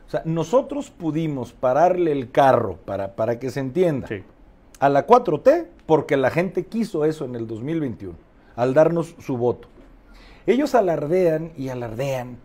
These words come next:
Speaker 1: de cómo nos planchan en las elecciones. Nada más les recordamos que en el dos mil veintiuno, por ellos, por la cuatro T, por el oficialismo, votaron veinte millones de personas.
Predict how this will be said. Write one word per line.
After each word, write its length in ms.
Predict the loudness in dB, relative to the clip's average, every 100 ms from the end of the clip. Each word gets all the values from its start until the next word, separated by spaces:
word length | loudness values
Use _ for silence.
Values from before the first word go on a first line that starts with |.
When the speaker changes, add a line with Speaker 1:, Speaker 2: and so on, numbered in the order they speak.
| -20 -20 -20 -20 -10
Speaker 1:
de 100 | -6
cómo 200 | -4 -4
nos 200 | -4 -6
planchan 520 | -2 -2 -2 -2 -4
en 80 | -4
las 160 | -6 -6
elecciones. 520 | -6 -6 -6 -6 -6
Nada 180 | -6 -4
más 160 | -2 -2
les 160 | -2
recordamos 540 | -4 -6 -2 -2 -4 -8
que 80 |
en 100 | -8
el 120 | -6 -6
dos 180 | -6
mil 220 | -4 -4 -4
veintiuno, 720 | -4 -4 2 2 2 -2 -6 -18 -20 -20 _ _ -20 -10
por 260 | -2 -2 4
ellos, 520 | 8 8 8 4 2 -8
por 160 | -6
la 120 | -6 4
cuatro 400 | 4 6 0 2
T, 220 | 0 0
por 220 | -2 -2
el 120 | -2
oficialismo, 840 | -4 -6 -6 -2 -2 0 0 0 -4 _ _ -20 _ -8
votaron 460 | 0 2 2 0 -8
veinte 420 | 2 4 4 0
millones 380 | -2 -2 -4 -6
de 60 | -10
personas. 520 | -10 -14 -14 -20